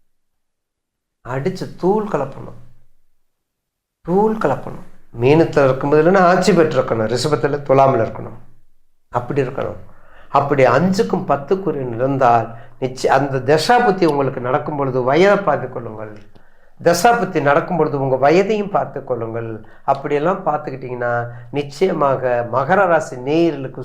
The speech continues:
சுக்கிரனால் மிக அளவற்ற நன்மை, அளவற்ற நன்மை,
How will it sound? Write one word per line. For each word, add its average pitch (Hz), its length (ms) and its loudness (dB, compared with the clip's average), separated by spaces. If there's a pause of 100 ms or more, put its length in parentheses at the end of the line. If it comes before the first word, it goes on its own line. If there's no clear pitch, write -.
சுக்கிரனால் 147 680 -2
மிக 175 340 0 (100)
அளவற்ற 190 680 2
நன்மை, 120 400 -8 (1500)
அளவற்ற 202 580 2 (120)
நன்மை, 135 360 -6